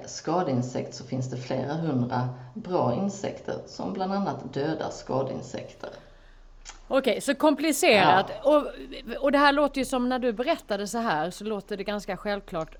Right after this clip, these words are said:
Speaker 2: att man inte ska göra det här. Är, varför
Speaker 1: Mm.
Speaker 2: är det då så att vi fortsätter med det som kallas det konventionella då, jordbruket? Och, och för övrigt så vill jag bara liksom gå tillbaks lite till det, det du inledde med, att denna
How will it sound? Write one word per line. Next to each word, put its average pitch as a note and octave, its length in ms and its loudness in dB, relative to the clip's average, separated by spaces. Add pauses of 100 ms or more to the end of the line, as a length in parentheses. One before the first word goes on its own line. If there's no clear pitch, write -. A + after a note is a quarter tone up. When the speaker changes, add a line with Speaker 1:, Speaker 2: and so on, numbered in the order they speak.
Speaker 2:
att E3+ 220 -10
man F3 160 -6
inte G3+ 320 -4
ska C4+ 180 -4
göra D4 280 0
det F3 80 -4
här. D3+ 420 -2
Är, A3+ 240 -4
varför A#3 600 0
Speaker 1:
Mm. F#3+ 180 0
Speaker 2:
är G#3+ 100 2
det G#3+ 120 -2
då F#3+ 420 0
så F#3 380 -4
att - 200 -8
vi F3+ 100 -10
fortsätter C4 560 -8
med E3+ 260 -4
det D#3 180 -6
som D#3 180 -14
kallas C#3+ 260 -10
det D3+ 100 -12
konventionella D3 680 -8
då, C3 140 -6 (380)
jordbruket? E3+ 560 -4
Och, G#3 100 -2
och A#3 320 2
för C4 80 4
övrigt A#3+ 400 4
så - 180 -6
vill A3 100 -2
jag A#3 100 -2
bara A#3+ 160 4
liksom G3+ 280 -6
gå G#3 120 -6
tillbaks G#3+ 380 -6
lite A3+ 280 -6
till F3 220 -8
det, F#3 180 -8
det G3+ 200 -4
du E3+ 160 -10
inledde F#3+ 500 -4
med, D3+ 180 -4
att F#3 100 -10
denna A3 300 -4